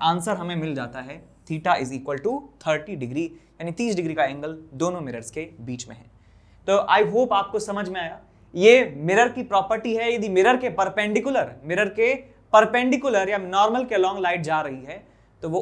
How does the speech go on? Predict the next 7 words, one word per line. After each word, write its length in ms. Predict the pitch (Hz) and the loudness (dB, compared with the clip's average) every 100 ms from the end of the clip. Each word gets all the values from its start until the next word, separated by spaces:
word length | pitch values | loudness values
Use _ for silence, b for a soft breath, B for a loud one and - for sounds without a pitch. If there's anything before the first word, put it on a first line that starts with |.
| - | -4
उसी 200 | 151 202 | -10 -4
रास्ते 360 | 165 143 - 165 | -2 -2 -6 -10
से 160 | 180 208 196 - | -6 -6 -6 -14
रिफ्लेक्ट 580 | 131 147 - 165 208 - - - | -8 -8 -4 4 4 2 -16 -4
हो 100 | 180 175 | 0 2
जाती 280 | 127 - | 0 -2
है, 140 | 123 | -18